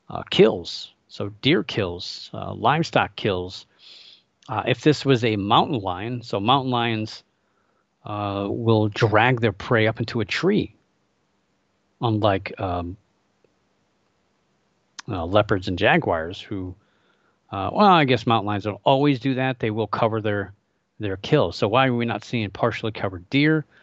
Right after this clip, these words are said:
Uh, why are we not seeing, uh, these large claw marks? Uh, why are we not seeing, uh, and unfortunately, one of the telltale signs is, uh,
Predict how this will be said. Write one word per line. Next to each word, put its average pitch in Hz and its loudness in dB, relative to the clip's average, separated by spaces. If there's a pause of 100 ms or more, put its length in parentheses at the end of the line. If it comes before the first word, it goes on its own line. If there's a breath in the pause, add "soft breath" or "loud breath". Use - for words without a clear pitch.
(500 soft breath)
Uh, 87 -4
why 107 4
are 113 4
we 110 2
not 107 -2
seeing, 101 -4
uh, 92 0
these 92 -6
large 101 0
claw 143 6
marks? 131 2 (580)
Uh, 92 -4
why 110 4
are 113 4
we 110 4
not 104 0
seeing, 98 -2
uh, 92 0 (420)
and 95 0
unfortunately, 104 4
one 110 2
of 104 0
the 98 0
telltale 101 0
signs 95 -4
is, 101 -6
uh, 104 0